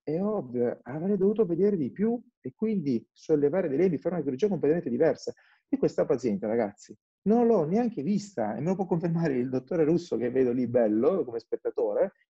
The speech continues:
Vabbè, io la sto, sto soltanto aspettando di poter protesizzare il mio caso e di vedere quindi la finalizzazione del mio caso così come l'ho prevista.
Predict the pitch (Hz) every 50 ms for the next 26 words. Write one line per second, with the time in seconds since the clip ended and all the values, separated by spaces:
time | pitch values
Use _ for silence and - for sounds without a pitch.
0 | _ - 220 233 190 147 - - 226 240 180 - - 165 185 - - - - -
1 | - 196 - - - 180 175 - 233 226 185 - 139 - - - 160 156 _ -
2 | 190 208 220 233 240 214 240 254 302 - _ _ _ _ _ 123 165 202 202 208
3 | 202 202 202 202 - 147 131 123 - - - 190 208 208 165 147 175 170 151 156
4 | 135 117 110 113 123 156 165 - 160 135 117 113 131 170 202 220 - - - 151
5 | 156 139 127 131 123 160 180 170 135 117 117 120 113 - 156 147 127 123 123 127
6 | 127 - - 156 147 147 139 151 151 - - - 147 117 113 127 175 175 - 160
7 | 170 170 180 151 139 139 151 - 143 135 123 120 120 131 143 - _ - - 107
8 | 107 135 170 151 - - - - -